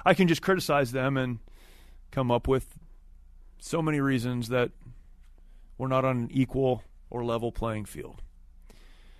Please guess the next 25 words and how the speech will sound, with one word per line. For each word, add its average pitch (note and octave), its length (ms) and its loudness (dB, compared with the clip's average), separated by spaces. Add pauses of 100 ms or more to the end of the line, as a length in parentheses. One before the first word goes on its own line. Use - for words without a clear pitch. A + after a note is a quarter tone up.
(640)
So D#3+ 120 0
how D#3+ 100 4
do C4 60 6
we C#4+ 120 4
avoid D#3 360 6
comparison? A#2+ 680 -2 (1120)
I C#3 60 -6
want D3+ 140 -2
to D#3+ 60 -6
give D3 160 0
you C#3+ 80 0
five C#3 540 6 (280)
thoughts - 480 0
today, B2+ 720 -4
and B2+ 360 -14 (840)
these D3 280 -2
are, C3 340 6 (840)
you're C#3+ 340 -8
gonna D#3 120 0
have C#3+ 140 2
to C3 80 -6
work C#3 240 0
through C#3 240 -2
these C3+ 220 2
yourself, - 640 2